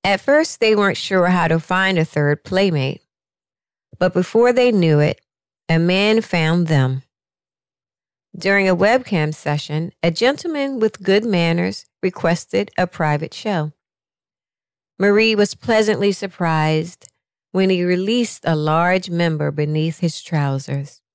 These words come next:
This was a rare occurrence, and Marie had to show Anthony,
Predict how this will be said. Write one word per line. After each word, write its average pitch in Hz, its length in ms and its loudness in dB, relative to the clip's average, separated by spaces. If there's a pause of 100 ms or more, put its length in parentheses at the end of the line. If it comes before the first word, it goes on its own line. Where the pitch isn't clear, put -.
(1080)
This 214 220 0
was 180 140 0
a 160 100 2
rare 170 420 2
occurrence, 147 720 -2
and 170 160 0
Marie 190 360 2
had 175 260 2
to 180 80 -6
show 160 320 0
Anthony, 139 640 -4